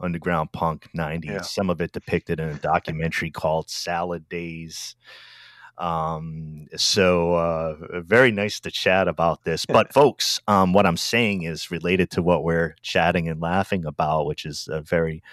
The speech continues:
Speaker 1: wonderful and entertaining, is that there's a lot of good, um, uh, particularly that documentary Salad Days on, on the scene to acquaint yourself with, like, um, intense political energy, intense, uh,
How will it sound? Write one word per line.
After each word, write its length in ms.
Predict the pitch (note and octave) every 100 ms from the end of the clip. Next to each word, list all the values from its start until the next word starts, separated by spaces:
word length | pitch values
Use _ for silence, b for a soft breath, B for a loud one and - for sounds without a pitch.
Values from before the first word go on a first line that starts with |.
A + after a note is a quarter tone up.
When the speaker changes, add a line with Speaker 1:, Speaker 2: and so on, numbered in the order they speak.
| B B B
Speaker 1:
wonderful 460 | E2 F#2+ G2 - F#2
and 100 | E2+
entertaining, 600 | E2+ E2+ - F2+ F#2 D#2+
is 140 | D2+
that 180 | D#2 D#2
there's 160 | E2 D#2+
a 40 |
lot 280 | D2 F2+ F2
of 100 | D2+
good, 380 | E2 E2+ E2 D#2+
um, 420 | D#2+ D2+ D2 D2 _ _ _ _ B B B B B B B _
uh, 160 | E2 D#2
particularly 420 | - A#2+ G#2+ E2+
that 160 | D#2 -
documentary 640 | E2 E2 D2+ D#2 - D#2
Salad 440 | - E2 F2+ D2+
Days 400 | D2 C#2+ C#2+ -
on, 300 | B1+ D#2 D2+
on 240 | - D#2+ D#2
the 80 |
scene 440 | - - F2+ E2+ C#2+ -
to 220 | D#2 D2+
acquaint 280 | C#2 - F#2+
yourself 440 | F2 - F2 D2+ -
with, 160 | D#2 -
like, 360 | E2 D#2 - b b b b b b b _
um, 500 | F2+ E2 D#2+ E2+ -
intense 420 | D#2+ - A2 F#2+ -
political 540 | - F2+ F#2 - G2
energy, 540 | F#2 F#2+ F2+ G2 F#2
intense, 680 | F2 D#2 - F#2 E2+ - - -
uh, 580 | D#2+ D#2+ D2+ D2+ D2+ D2